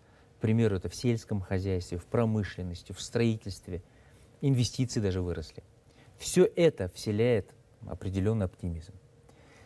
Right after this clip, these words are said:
Значительный запас прочности, как я уже говорил ранее,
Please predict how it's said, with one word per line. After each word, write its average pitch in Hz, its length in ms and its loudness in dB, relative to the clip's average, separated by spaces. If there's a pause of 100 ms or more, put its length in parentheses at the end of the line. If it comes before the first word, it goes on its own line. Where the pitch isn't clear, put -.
(100)
Значительный 117 760 0
запас 110 540 2
прочности, 120 800 0 (240)
как 95 160 -2
я 98 80 2
уже 90 160 0
говорил 92 480 2
ранее, 110 320 0